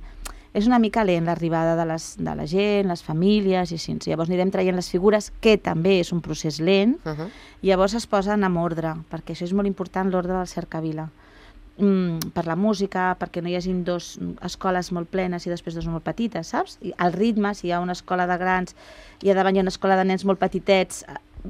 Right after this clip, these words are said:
Speaker 1: uns van més ràpids que els altres i s'atropellen una mica, eh? S'ha, això s'ha de comptar bé. I entenem que s-, una miqueta abans de, de quarts de dotze sortirem. Contem Cercavila mitja horeta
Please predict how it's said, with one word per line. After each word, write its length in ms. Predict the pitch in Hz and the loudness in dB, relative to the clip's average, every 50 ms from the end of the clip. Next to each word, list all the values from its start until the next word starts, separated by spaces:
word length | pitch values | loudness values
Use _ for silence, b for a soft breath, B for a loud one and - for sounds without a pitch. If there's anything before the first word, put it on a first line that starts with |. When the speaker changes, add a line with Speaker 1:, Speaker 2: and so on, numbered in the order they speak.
| - - | -10 -2
Speaker 1:
uns 220 | 208 220 208 190 208 | 2 2 4 6 6
van 140 | 202 202 | 6 6
més 160 | 196 190 180 202 | 6 4 4 4
ràpids 240 | 202 196 202 196 - | 2 2 2 -2 0
que 80 | - | -4
els 140 | - 254 - | -4 -2 0
altres 240 | 202 196 196 202 180 | -2 0 0 -2 -6
i 40 | 190 - | -6 -8
s'atropellen 480 | - 180 - 180 165 - 190 185 180 180 | -8 -8 -8 -6 -2 0 0 0 0 0
una 140 | 180 175 | 0 0
mica, 260 | 196 233 240 - 190 190 | 2 2 2 2 0 -2
eh? 140 | 220 330 330 | -2 -2 -4
S'ha, 160 | - - 185 - - | -4 -6 -6 -6 -8
això 300 | 180 - 185 - - 196 | -8 -8 -6 -6 -6 -4
s'ha 100 | - 240 233 | -2 2 2
de 80 | 214 185 | 2 0
comptar 320 | - 180 175 165 - 165 160 | 0 -4 -4 -2 -4 -4 -4
bé. 140 | 156 160 151 B B B B B B B B B B B B B B B B B B B - - | -2 -2 -2 B B B B B B B B B B B B B B B B B B B -2 2
I 360 | 226 226 220 220 220 220 214 220 | 4 4 6 6 6 6 8 8
entenem 400 | 214 220 208 226 220 226 233 233 | 8 8 8 6 6 6 6 4
que 100 | 240 269 262 | 4 2 -2
s-, 100 | - - - | -2 2 4
una 520 | 226 226 214 202 - - - 226 240 254 | 4 4 4 2 -2 -4 0 2 4 6
miqueta 300 | 247 240 240 233 220 226 | 6 4 4 2 2 2
abans 220 | 208 202 202 202 | 2 4 2 2
de, 140 | 196 202 196 190 190 185 185 180 185 - | 2 2 2 2 2 0 0 0 -2 -4
de 240 | 180 190 196 190 185 - | -2 0 0 0 0 2
quarts 240 | 208 202 196 180 | 2 2 2 2
de 120 | 185 190 185 | 0 0 2
dotze 340 | 226 254 240 240 294 320 330 | 2 0 2 4 2 2 2
sortirem. 600 | 311 - - 202 185 - 175 - - 156 170 175 180 - - - _ _ | 2 -2 -6 -4 -2 -2 -2 0 0 -2 -2 -4 -6 -10 -16 -20 _ _
Contem 320 | - 247 233 220 247 254 269 - | 0 2 4 4 4 4 4 2
Cercavila 500 | 311 277 - - 214 202 226 240 285 277 | 0 -2 2 2 2 4 4 2 4 4
mitja 280 | 226 202 196 - - 170 | 4 4 2 -2 -4 -2
horeta 380 | 156 147 147 - 151 151 151 | -2 -2 -2 -2 -4 -6 -6